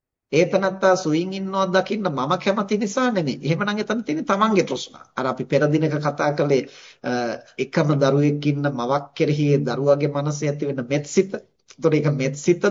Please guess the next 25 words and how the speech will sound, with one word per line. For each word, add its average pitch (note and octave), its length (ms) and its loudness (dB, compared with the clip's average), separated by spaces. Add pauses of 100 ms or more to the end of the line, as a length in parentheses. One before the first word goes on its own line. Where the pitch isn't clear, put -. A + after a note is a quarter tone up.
තෘෂ්ණාවද G3+ 720 0
කියලා F3+ 260 0
බලන්න D3 360 0
පුළුවන් G3+ 360 0
වෙන්නේ. A3+ 320 -4 (400)
මේ D#3 200 4
මගේ D#3 320 4
දරුවාට E3+ 500 4
මේ F#3 220 0
යහපත C3+ 440 -2
සිද්ධ D3 340 -4
වෙන්න - 260 -2
ඕන A2 260 4
කියලා G#3+ 380 0 (260)
අම්මා D#3+ 300 0
කල්පනා E3+ 500 2
කරනවා. G3 380 0
හැබැයි E3 360 2
යහපත F3 320 0
සිදු E3 320 0
නොවුනොත් F3+ 600 2 (1500)
චිත්ත E3+ 260 0
පීඩා E3+ 360 4
ඇති D#3+ 240 2
වෙනවද? B2+ 300 -2